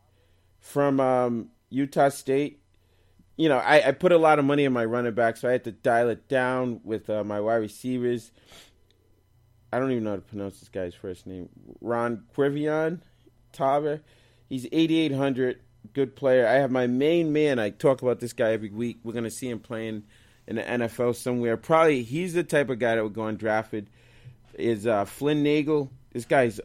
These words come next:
unbelievable. His numbers kinda dropped last week. He didn't have much. It was a defensive matchup, but I really like what this guy does. I really do. Flynn Nagel, you're gonna have a big day.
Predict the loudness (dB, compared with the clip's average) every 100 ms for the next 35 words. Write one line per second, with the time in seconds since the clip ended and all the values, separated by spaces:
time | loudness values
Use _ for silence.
0 | -4 -2 0 0 -2 -2 -4 -4 -6 -16
1 | -14 -6 -2 -2 -4 -2 -4 -2 -2 0
2 | -2 -4 -6 -6 -4 -4 -4 -2 -2 -2
3 | -6 -12 -12 -12 -6 -6 -4 -10 -12 _
4 | _ _ _ -20 -4 4 4 4 2 0
5 | 0 2 2 2 -6 _ _ -2 -2 0
6 | 4 6 6 6 4 2 -2 -6 -4 2
7 | 2 2 0 0 -6 -16 -2 -2 2 4
8 | 2 0 -2 -2 -4 _ _ _ _ _
9 | _ _ _ _ -6 6 6 6 4 4
10 | 2 0 -4 _ -6 -2 0 0 -2 -6
11 | -6 -2 -2 -2